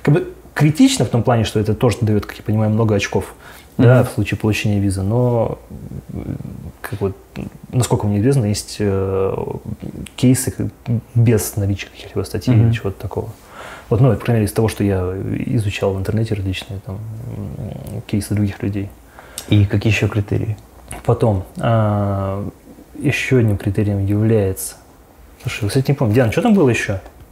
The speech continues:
Speaker 1: А, хороший вопрос, на самом деле. <laughs> А, потом, что-то там было, что-то там было, что-то там было. В целом, у тебя наличие должно быть каких-то больших проектов,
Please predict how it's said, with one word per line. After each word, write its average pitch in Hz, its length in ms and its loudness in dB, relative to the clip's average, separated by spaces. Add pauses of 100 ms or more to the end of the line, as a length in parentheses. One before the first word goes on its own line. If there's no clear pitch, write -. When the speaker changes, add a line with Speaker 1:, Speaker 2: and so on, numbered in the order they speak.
(2250)
Speaker 1:
А, 113 440 2 (1400)
хороший 131 420 0
вопрос, 117 360 -2
на 117 80 -6
самом - 180 -6 (680)
деле. 156 160 6
<laughs> - 60 -14 (560)
А, 123 340 2 (480)
потом, 127 600 4
что-то - 340 -6
там 135 200 2
было, 131 360 4 (340)
что-то - 360 -10
там 131 180 -2
было, 135 200 0
что-то - 240 -8
там 123 160 -2
было. 123 260 0 (120)
В - 40 -10
целом, 117 340 4
у 110 80 -2
тебя 117 140 0
наличие 120 320 4
должно 107 220 4
быть 98 180 0
каких-то - 320 -4
больших 113 320 2
проектов, 117 400 0